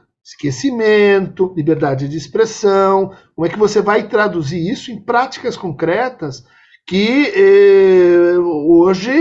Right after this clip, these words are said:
bom, não tem zero regulamentação. Desde bullying. Acontece um, um conflito dentro da escola. Como é que você faz?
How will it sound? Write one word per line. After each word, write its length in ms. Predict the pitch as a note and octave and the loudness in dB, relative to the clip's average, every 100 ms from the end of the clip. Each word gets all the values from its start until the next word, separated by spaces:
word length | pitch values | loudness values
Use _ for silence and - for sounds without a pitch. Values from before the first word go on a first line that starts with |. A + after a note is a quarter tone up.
| F4 E4+ D#4 B3 | 4 4 2 0
bom, 260 | G#3+ A3+ G#3 | 0 2 0
não 120 | F#3 | -2
tem 320 | D#3 B3+ F3+ | -6 -8 -8
zero 480 | C#3+ C3+ A3+ D#4+ D4+ | -6 -2 0 2 2
regulamentação. 840 | F3 F3 E3 D#3 C#3+ D3+ - C3+ - _ - | 0 -2 -4 -4 -8 -10 -12 -14 -16 _ -2
Desde 320 | C#4 E4+ G4 | 0 2 2
bullying. 500 | F4 F#4+ D#4+ D#3 - _ _ _ _ _ | 2 2 2 -2 -8 _ _ _ _ _
Acontece 480 | A#3 F#3 B3 D#4 F#4 | -4 0 -2 -2 -4
um, 520 | F4 F#4+ D#4+ E4 E4+ | -6 -6 -6 -4 -4
um 80 | D#4 | -4
conflito 400 | F4 E4+ F#4 F#4 | -4 -2 0 2
dentro 160 | F4 | 0
da 40 | F4 | -2
escola. 360 | - F4 D#4+ - _ _ _ | -2 -4 -4 -12 _ _ _
Como 160 | D4+ | -2
é 40 | F4 | 0
que 40 | |
você 140 | F4+ F#4 | 0 -2
faz? 500 | - A#3+ F3 - | 0 0 -2 -6